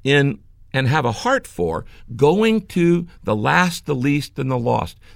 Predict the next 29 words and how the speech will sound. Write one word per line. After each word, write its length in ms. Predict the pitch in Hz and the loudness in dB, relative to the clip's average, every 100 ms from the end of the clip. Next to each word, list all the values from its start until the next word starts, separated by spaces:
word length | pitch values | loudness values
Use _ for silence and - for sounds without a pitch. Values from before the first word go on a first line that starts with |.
| - | -6
this 320 | 107 190 190 | 0 0 0
would 140 | 190 | -4
be 140 | 170 156 | 0 0
a 20 | |
ministry 500 | 139 139 131 - 110 | 0 -2 -4 -6 -4
you 140 | 101 | -4
should 260 | 123 139 117 | -4 -6 -8
consider 400 | 127 107 113 107 | -8 -6 -6 -6
supporting, 560 | - - 131 151 110 185 - - | -8 -8 -4 -2 -2 -6 -12 -16
because 280 | - 135 123 | -4 -2 0
I 180 | 165 | 2
don't 200 | 220 208 | 2 0
know 260 | 156 180 185 | -2 0 2
others 320 | 175 165 127 | 2 0 -2
that 120 | 117 | -2
are 80 | 123 | -2
doing 380 | 110 139 147 143 | -2 0 0 0
what 180 | 127 - | -2 -2
we're 200 | 127 127 | -4 -4
doing, 440 | 107 151 120 110 - - | -2 0 0 -2 -6 -18
trying 360 | - 123 139 170 | -4 0 2 2
to 60 | |
go 240 | 143 113 117 | 2 2 2
to 160 | 113 | 0
these 220 | 107 117 - | 0 -2 -4
final 340 | 104 110 117 | -2 0 0
three 240 | - 107 | -2 -4
thousand 440 | 104 - 92 92 98 | -4 -6 -6 -6 -8
tribes. 520 | - 95 92 - - | -6 -6 -6 -12 -20